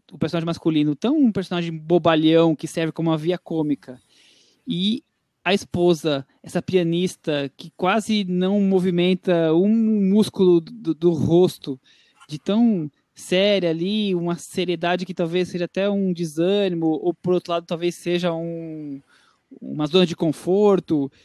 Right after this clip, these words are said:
que não, não traz ali nenhuma coisa cômica,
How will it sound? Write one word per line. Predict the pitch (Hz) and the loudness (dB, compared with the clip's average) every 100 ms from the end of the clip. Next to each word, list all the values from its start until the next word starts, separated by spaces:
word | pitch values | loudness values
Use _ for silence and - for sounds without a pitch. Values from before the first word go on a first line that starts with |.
| _ _ | _ _
que | - | -2
não, | 220 233 - | 2 2 0
não | 196 220 | -2 0
traz | 208 214 196 196 180 | 0 0 2 2 2
ali | 175 175 180 | 0 0 -2
nenhuma | 175 175 180 180 220 254 | -2 -2 0 2 4 4
coisa | 226 196 185 180 | 4 2 0 0
cômica, | - 208 240 196 - | 2 4 4 0 -4